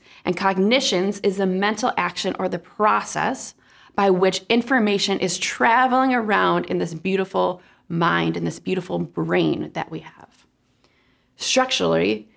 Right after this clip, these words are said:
this happens in the nervous system through our synapses. And a synapse is a structure that permits a neuron or a nerve cell to pass an electrical or chemical signal to another neuron.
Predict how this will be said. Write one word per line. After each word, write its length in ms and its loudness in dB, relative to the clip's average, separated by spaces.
this 240 2
happens 480 0
in 120 0
the 100 2
nervous 400 0
system 580 -8
through 260 2
our 340 2
synapses. 920 -6
And 120 0
a 40 0
synapse 680 -2
is 120 2
a 40 4
structure 680 -2
that 160 2
permits 340 0
a 60 2
neuron 720 2
or 160 2
a 60 4
nerve 320 0
cell 480 -8
to 120 -4
pass 340 0
an 120 0
electrical 640 0
or 60 -4
chemical 420 -4
signal 420 -4
to 160 -6
another 340 0
neuron. 440 -6